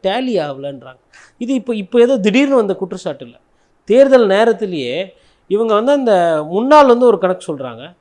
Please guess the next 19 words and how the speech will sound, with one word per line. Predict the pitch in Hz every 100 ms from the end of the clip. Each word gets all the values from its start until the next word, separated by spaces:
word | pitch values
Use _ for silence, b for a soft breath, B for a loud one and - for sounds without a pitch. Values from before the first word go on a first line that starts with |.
| _
அப்புறம் | 196 240
மறுநாள் | 190 226 285 294 277
வந்து | 247 247 277 277 254 208 185
ம-, | 185
அன்னைக்கு | 185 202 190
நைட்டு | 190 262 247
ஒரு | 196
கணக்கு | 170 165 - 143
சொல்றாங்க, | 127 120 123 170 _ _ -
அதுக்கப்புறம் | 208 254 285 226
மறுநாள் | 220 269 247
அந்த | 202
கணக்கை | 190 208 208
மாத்தி | 160 180 196
சொல்லும்போது | 180 143 127 180 208
ஐந்துல | 180 254 277
இருந்து | 254 247
ஆறு | 226 196 214
விகிதாச்சார | 196 226 240 220 196 180 214 277